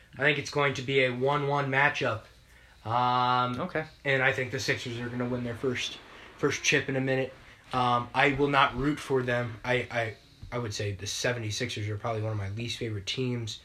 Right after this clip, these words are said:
Speaker 2: Really?
Speaker 1: Um, but
Speaker 2: I'll
Speaker 1: I,
Speaker 2: s-
Speaker 1: I, I do think they're really talented. They're great defensively. Uh, what, they had three guys in their starting lineup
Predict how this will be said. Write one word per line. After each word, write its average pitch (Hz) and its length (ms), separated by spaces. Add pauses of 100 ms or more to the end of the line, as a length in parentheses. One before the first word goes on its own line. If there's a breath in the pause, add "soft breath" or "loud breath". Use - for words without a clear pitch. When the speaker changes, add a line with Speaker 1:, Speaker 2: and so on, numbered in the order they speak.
Speaker 2:
Really? 98 320 (220)
Speaker 1:
Um, 113 480 (260)
but 120 260 (760 loud breath)
Speaker 2:
I'll - 80
Speaker 1:
I, - 20
Speaker 2:
s- - 140
Speaker 1:
I, 165 160
I 165 100
do 156 140
think 135 160
they're 131 100
really 127 200
talented. 127 420
They're 127 100
great 131 240
defensively. 120 680 (400 loud breath)
Uh, 110 200
what, 120 280
they 123 120
had 107 120
three 131 280
guys 131 380
in 135 60
their 127 100
starting 123 340
lineup 131 360